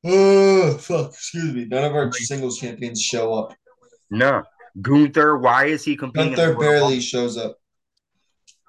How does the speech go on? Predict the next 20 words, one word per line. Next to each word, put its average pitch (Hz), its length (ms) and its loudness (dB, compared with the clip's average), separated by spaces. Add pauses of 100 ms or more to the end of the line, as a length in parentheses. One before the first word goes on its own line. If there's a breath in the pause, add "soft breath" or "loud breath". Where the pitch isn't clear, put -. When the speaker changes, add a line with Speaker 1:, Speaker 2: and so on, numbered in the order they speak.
(120)
Speaker 2:
I 95 100 2
don't 78 200 -6
know. 73 180 -16 (240)
They're, 117 260 0
they're 135 220 4
wasting 135 320 0
Speaker 1:
Anymore. 110 180 -8
Speaker 2:
time. 90 300 -8 (400 soft breath)
They 143 180 6
could 165 220 2
have, 135 480 0 (680)
um, 110 440 0
Logan 113 500 -4
Paul 113 240 -2
compete 107 760 -10
for 117 240 -4
the 110 120 -4
title 104 440 0
at 92 160 -4
Chamber 85 720 -8